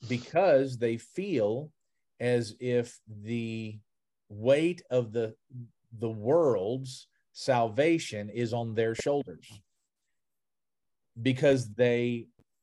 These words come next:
do not fully appreciate the idea that God is sovereign over all things, even our salvation.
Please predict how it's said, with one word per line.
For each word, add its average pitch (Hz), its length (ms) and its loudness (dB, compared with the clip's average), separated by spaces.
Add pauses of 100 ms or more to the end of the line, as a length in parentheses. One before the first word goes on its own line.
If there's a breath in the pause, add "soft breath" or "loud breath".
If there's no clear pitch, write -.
(200)
do 120 120 -2
not 123 220 -2
fully 131 300 0
appreciate 104 920 -4 (640)
the 110 160 -2
idea 110 500 0
that 98 200 -4
God 110 260 0
is 95 140 -10
sovereign 87 600 -4 (580)
over 113 340 -4 (200)
all 170 280 6
things, 85 720 -8
even 110 300 -8
our 95 120 -6
salvation. 87 680 -8